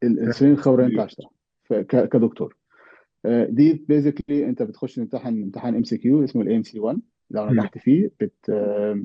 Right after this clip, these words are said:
Speaker 1: بتحتاج اللغة، وبعد كده تدور على شغل في استراليا عشان
Speaker 2: مهم.
Speaker 1: تيجي عندك اوبشن من الاتنين، يا اما تت-، تخش امتحان الكلينيكال،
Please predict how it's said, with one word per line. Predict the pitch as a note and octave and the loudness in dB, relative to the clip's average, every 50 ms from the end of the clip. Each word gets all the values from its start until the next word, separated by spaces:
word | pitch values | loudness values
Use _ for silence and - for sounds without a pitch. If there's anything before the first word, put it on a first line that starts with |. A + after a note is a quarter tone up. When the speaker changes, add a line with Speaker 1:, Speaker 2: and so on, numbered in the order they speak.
| - _ _ | -10 _ _
Speaker 1:
بتحتاج | - F#2+ - - - B2 A2 A2 | -18 -16 -14 -8 -4 -2 0 2
اللغة، | A2 A#2 C#3 C#3 F3+ G#3+ C#4 _ _ _ _ _ _ _ _ - | 4 4 4 4 2 0 0 _ _ _ _ _ _ _ _ -6
وبعد | - A#2+ B2 B2 A#2 | -2 0 0 0 0
كده | - C#3 C3+ | 0 0 0
تدور | B2+ G#2+ B2 B2+ B2 | 2 2 0 0 0
على | A#2 A2 G#2 | -2 -2 -4
شغل | - C3 A#2+ A#2 | -4 -6 -6 -6
في | - | -10
استراليا | - - - A2 A#2 C3 D#3 A3 C4+ - _ _ _ _ _ _ _ _ - | -12 -12 -6 -4 -2 0 0 -2 -4 -8 _ _ _ _ _ _ _ _ -10
عشان | - A#2 A2 G#2 | -6 -4 -2 -2
Speaker 2:
مهم. | G#2+ - | -2 -2
Speaker 1:
تيجي | - B2 B2 A#2+ A#2+ B2 A#2+ A#2 - - _ _ _ _ _ - | 0 0 0 0 2 0 0 0 -2 -6 _ _ _ _ _ -18
عندك | - - A2+ A#2 A2+ - | -12 -6 -4 -4 -4 -4
اوبشن | - B2 - - B2 G#2+ | -6 -8 -6 -4 -6 -4
من | |
الاتنين، | G#2 G2 - - A#2+ A2+ G#2 | -4 -6 -6 -6 -6 -4 -4
يا | G#2 | -2
اما | A2+ A#2 A2+ | 0 0 0
تت-، | A2 - A#2 G2 _ | 0 -4 -8 -10 _
تخش | - - C3+ B2 - | -10 -8 -8 -6 -6
امتحان | A#2 - G#2 A2+ C3 | -8 -8 -4 -4 -4
الكلينيكال، | B2 - C3 C3+ D3+ D#3 D#3 G#3 C4 | -2 0 2 2 2 2 2 0 -2